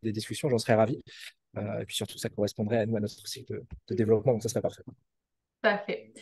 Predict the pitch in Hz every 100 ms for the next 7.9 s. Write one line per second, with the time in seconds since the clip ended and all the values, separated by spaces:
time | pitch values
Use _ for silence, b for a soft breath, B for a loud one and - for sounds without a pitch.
0 | B B 240 247 - 196 - 240 240 247
1 | 240 233 381 285 262 302 330 240 226 285
2 | 320 262 247 247 277 277 214 196 190 185
3 | - 220 185 - 330 320 208 185 262 269
4 | 247 208 185 254 - 262 240 185 185 185
5 | 175 - - 220 175 - - - 220 -
6 | 415 440 277 277 247 - - 214 - 220
7 | 202 226 220 202 190 - 254 254 269